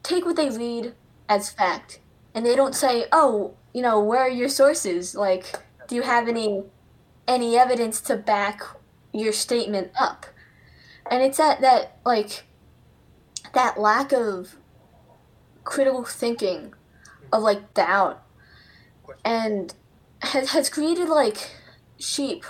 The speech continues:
almost, who just do what they're told, believe what they, they read, without having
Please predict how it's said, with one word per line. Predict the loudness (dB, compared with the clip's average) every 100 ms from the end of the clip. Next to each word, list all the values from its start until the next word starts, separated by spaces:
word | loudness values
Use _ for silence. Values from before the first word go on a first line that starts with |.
| -6
almost, | -4 -4 -6 -10 -14 -16 _ -20 -20 -10
who | -6 0
just | 0 0 -6 _ _ _ _ _ -10
do | -6 -6 -4 -2 0 -2 -4 _
what | -2 0
they're | 0 0
told, | 0 4 4 4 2
believe | 0 2 2 0 0
what | 0 2
they, | 0 0 -2
they | -2 0
read, | -2 -2 0 -2 -4 -10 -20 -14
without | -10 0 2 4 2 0 -12 _ _ _ _ _ _ _ _
having | -8 0 0 0 -4 -6 -8 -12